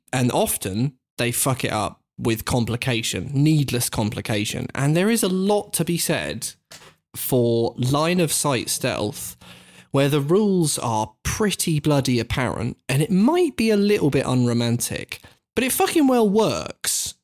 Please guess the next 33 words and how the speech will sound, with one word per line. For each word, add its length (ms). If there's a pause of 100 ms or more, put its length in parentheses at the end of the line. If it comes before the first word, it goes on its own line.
properly. 640 (300)
Now, 260
there 280
are 240
things 480
where 360 (640)
they, 280
that, 240
you 80
know, 120
there 200
are 280
other 220
little 360 (240)
bits, 320
as 160
you, 100
you 240
kinda 280
mentioned, 440
like, 140
you 140
know, 100
with 140
the 60
s-, 220
with 100
the 80
sound 580
and 120
stuff 300
like 180
that. 200